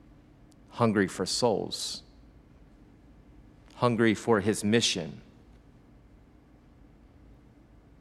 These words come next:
Every person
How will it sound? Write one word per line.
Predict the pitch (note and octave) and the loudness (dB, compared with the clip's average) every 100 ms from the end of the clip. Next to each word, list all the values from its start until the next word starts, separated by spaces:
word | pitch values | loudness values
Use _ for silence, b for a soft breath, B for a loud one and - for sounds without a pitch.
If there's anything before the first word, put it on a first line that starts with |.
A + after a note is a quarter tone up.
| - - - - - - - - - - - - - - - - | -20 -20 -20 -20 -20 -20 -20 -20 -20 -20 -20 -20 -20 -20 -20 0
Every | B2+ D3 D3+ | 2 4 2
person | - C#3 C#3+ - C3 A2+ A2 | 4 4 4 4 4 4 2